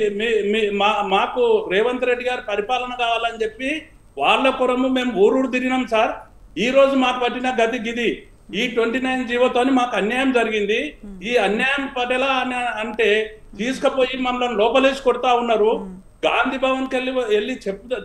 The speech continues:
Speaker 1: చెప్దామంటే
Speaker 2: మ్మ్.
Speaker 1: గాంధీ భవన్ ముంగటనే పోలీసు వాళ్ళు అరెస్ట్ చేసుకుపోతున్నారు.
Speaker 2: మ్మ్.
Speaker 1: ఎవరు ఎక్కడ తీసుకోపోతున్నారో
Speaker 2: అయితే
Speaker 1: తెలుస్తలేదు, ఎవరి మీద కేసులు పెడుతున్నారో తెలుస్తలేదు అని చెప్పి
Speaker 2: అయితే
Speaker 1: కాబట్టి
Speaker 2: నాగేంద్ర గౌడ్ గారు, ము-, ముఖ్యంగా దక్షిణ కొరియా రాజధాని సియోల్ నదిలో ఉన్న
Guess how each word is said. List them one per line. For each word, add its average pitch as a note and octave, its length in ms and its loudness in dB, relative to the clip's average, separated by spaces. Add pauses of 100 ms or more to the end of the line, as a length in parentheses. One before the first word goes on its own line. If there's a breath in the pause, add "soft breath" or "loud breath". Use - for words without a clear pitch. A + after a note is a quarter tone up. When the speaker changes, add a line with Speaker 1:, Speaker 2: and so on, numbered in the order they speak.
Speaker 1:
చెప్దామంటే A#3+ 880 2
Speaker 2:
మ్మ్. G3 260 -14
Speaker 1:
గాంధీ A3 360 4
భవన్ C4 280 -2
ముంగటనే A#3+ 540 0
పోలీసు B3+ 360 -2
వాళ్ళు B3 140 -2
అరెస్ట్ A#3+ 260 -2
చేసుకుపోతున్నారు. A3+ 1000 0
Speaker 2:
మ్మ్. F#3+ 200 -16
Speaker 1:
ఎవరు A#3 320 2
ఎక్కడ B3+ 260 0
తీసుకోపోతున్నారో B3 640 0
Speaker 2:
అయితే A#3 260 4
Speaker 1:
తెలుస్తలేదు, A3 640 -4 (300)
ఎవరి A#3 240 2
మీద C4 140 4
కేసులు B3 420 2
పెడుతున్నారో A#3+ 420 0
తెలుస్తలేదు A3+ 640 -2
అని G#3+ 200 -2
చెప్పి G3+ 260 -4 (300)
Speaker 2:
అయితే B3 200 2
Speaker 1:
కాబట్టి D4 200 6
Speaker 2:
నాగేంద్ర E4+ 360 2
గౌడ్ D4 220 4
గారు, C4 460 0 (160)
ము-, G#3+ 340 -6 (100)
ముఖ్యంగా F4 560 6
దక్షిణ C#4 420 4
కొరియా D#4+ 380 4
రాజధాని C#4+ 720 2
సియోల్ D4+ 600 6
నదిలో D4 340 4
ఉన్న C4 360 2